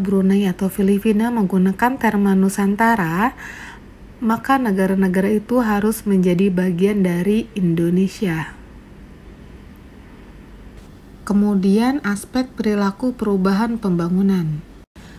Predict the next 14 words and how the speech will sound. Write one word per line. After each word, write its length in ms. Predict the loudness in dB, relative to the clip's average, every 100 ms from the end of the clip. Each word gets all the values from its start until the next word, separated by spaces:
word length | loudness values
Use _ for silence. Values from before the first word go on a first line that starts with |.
| -8
Dalam 320 | 0 2 2 0
konteks 400 | 2 0 0 2
yang 80 |
lebih 320 | 4 4 2 0
besar, 480 | -2 0 0 0
pemindahan 480 | 0 4 4 4 2
ibu 240 | 2 2 2
kota 320 | -2 2 0 2
adalah 400 | 0 2 2 2
bagian 480 | 2 2 2 4
dari 240 | 4 4 2
upaya 480 | 0 0 0 2 2
mendorong 560 | 2 2 2 2 0
pola 320 | 0 2 2